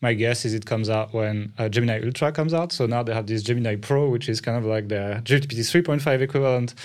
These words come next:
Gemini Ultra will be the G P T four equivalent, and, and potentially, yeah, apparently it's gonna be rolled into Google One, you know, where they offer, like, a V P N, they offer you, uh, some storage, some stuff like that, Google Photos,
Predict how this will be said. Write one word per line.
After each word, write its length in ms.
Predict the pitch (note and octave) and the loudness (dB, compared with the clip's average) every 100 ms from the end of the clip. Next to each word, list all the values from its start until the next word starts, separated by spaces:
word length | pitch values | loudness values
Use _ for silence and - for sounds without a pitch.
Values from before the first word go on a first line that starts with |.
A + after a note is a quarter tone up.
| - - - - _ | -16 -18 -20 -20 _
Gemini 260 | A#2+ A#2 B2 G3 | -2 0 4 6
Ultra 300 | G3 F#3 E3 | 8 6 8
will 60 | |
be 100 | D#3 | 6
the 140 | D3+ C#3 | 4 4
G 120 | C#3 | 2
P 80 | C#3+ | 0
T 100 | C#3 | 0
four 180 | C#3 C3+ | 2 2
equivalent, 540 | C#3+ C3 B2+ B2+ A#2+ | 2 4 4 2 0
and, 260 | A#2+ B2 A#2+ | 0 0 -2
and 120 | B2 | -2
potentially, 840 | G#2+ B2+ C3+ - B2+ A#2 A2+ A2 A2+ | 0 2 2 2 0 2 2 0 -2
yeah, 140 | C#3 | -4
apparently 260 | C#3+ D#3+ C#3 | 4 4 6
it's 80 | C3 | 4
gonna 160 | C3 | 2
be 80 | A#2 | 2
rolled 240 | A#2 A#2+ A#2 | 2 2 2
into 220 | A2 A2 | 0 0
Google 260 | A#2 A#2+ | 0 2
One, 240 | G#2+ A2 G2+ | 2 0 0
you 100 | G#2+ | -2
know, 160 | A2 | 0
where 160 | A2+ A2+ | 0 0
they 80 | A2 | 0
offer, 260 | A2+ B2 | 0 2
like, 260 | A2 G#2+ A2 | 2 0 0
a 60 | A2 | -2
V 100 | A2+ | -2
P 220 | B2 B2 | 0 2
N, 260 | C3 B2+ A#2+ | 2 0 0
they 100 | A2 | -2
offer 280 | A2+ - | -2 -4
you, 340 | A2+ A2+ A#2 A#2 | -4 -2 -2 0
uh, 180 | G#2+ A#2 | -2 -4
some 160 | A2+ | -4
storage, 480 | G2 C#3+ C3+ B2 A#2 | 0 2 2 2 0
some 120 | G#2+ | -4
stuff 240 | A2 B2 A#2 | -2 -2 -2
like 160 | A#2 | -2
that, 160 | A#2 A2+ | -2 -2
Google 180 | A#2 A2 | -2 -2
Photos, 460 | A2 A2 A#2 A#2 | -4 -4 -4 -6